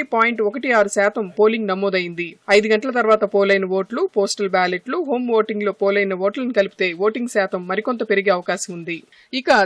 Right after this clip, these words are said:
జంట నగరాల్లో ఎప్పటి మాదిరిగానే ఈసారి కూడా పోలింగ్ శాతం తక్కువ నమోదైంది. హైదరాబాద్ వాసులు ఈసారి కూడా ఓటు వేసేందుకు ఆసక్తి చూపలేదు. ముఖ్యంగా హైదరాబాద్ లోక్సభ స్థానం పరిధిలోని బహదూర్పుర,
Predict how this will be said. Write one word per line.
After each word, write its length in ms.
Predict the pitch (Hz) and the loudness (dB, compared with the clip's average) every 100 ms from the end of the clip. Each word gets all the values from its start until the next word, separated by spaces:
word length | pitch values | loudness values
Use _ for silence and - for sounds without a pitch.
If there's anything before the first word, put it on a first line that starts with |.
| 185 | 0
జంట 180 | 247 403 370 | -2 0 0
నగరాల్లో 460 | 339 302 269 262 233 226 | 4 4 6 4 2 -2
ఎప్పటి 200 | - 294 | -4 -2
మాదిరిగానే 500 | 269 240 226 202 196 175 240 | 0 0 -2 -2 -2 -6 -4
ఈసారి 280 | 285 269 240 | -2 -2 0
కూడా 180 | 208 185 220 | 0 0 0
పోలింగ్ 280 | 240 277 247 | -4 -4 -2
శాతం 240 | 208 202 190 | -4 -4 -6
తక్కువ 220 | 202 269 226 | -4 -4 -4
నమోదైంది. 600 | 196 185 180 175 170 165 - _ _ | -2 -2 -4 -6 -10 -14 -16 _ _
హైదరాబాద్ 420 | 190 196 233 247 208 | -4 -2 0 0 0
వాసులు 300 | 190 196 190 165 208 | -2 -4 -10 -10 -10
ఈసారి 280 | 247 311 294 226 | -2 0 0 0
కూడా 180 | 196 180 180 | 0 0 -2
ఓటు 140 | 262 262 | -4 -2
వేసేందుకు 460 | 240 226 190 190 175 | -4 -6 -8 -6 -6
ఆసక్తి 320 | 180 302 254 220 | -6 -6 -10 -10
చూపలేదు. 420 | 180 175 170 165 170 - - _ - | -10 -8 -8 -8 -12 -16 -20 _ -8
ముఖ్యంగా 440 | 202 330 208 202 285 294 | -6 -2 -2 0 -2 0
హైదరాబాద్ 440 | - 294 294 262 208 | 0 4 4 4 0
లోక్సభ 300 | 240 277 233 220 | -4 -4 -6 -6
స్థానం 280 | 208 196 202 | -4 -4 -2
పరిధిలోని 480 | 196 202 220 214 175 - 180 | -4 -2 -2 -2 -4 -10 -8
బహదూర్పుర, 480 | 220 226 214 190 | -6 -6 -4 -4